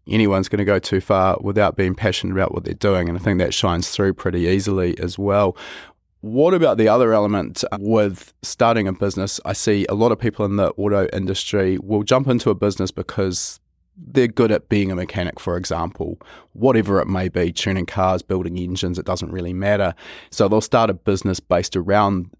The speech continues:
that skill set that they are good at and they enjoy.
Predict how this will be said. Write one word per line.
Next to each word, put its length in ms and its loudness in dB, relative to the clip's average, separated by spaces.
that 200 0
skill 320 0
set 280 -2
that 140 -6
they 340 0
are 140 -2
good 220 2
at 180 2
and 160 -4
they 220 -2
enjoy. 640 0